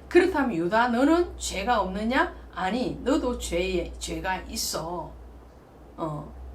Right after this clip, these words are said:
그러니까 북이스라엘이 먼저 죄를 지었는데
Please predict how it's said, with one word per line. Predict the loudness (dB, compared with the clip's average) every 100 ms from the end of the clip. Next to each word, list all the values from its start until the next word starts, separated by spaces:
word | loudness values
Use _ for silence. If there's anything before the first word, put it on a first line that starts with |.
| -16 -2
그러니까 | 2 2 2 4
북이스라엘이 | 6 8 8 8 6 6 8 8 6 6 4
먼저 | 2 2 2 4 2
죄를 | 2 4 4 2
지었는데 | 2 2 2 0 0 2 2 0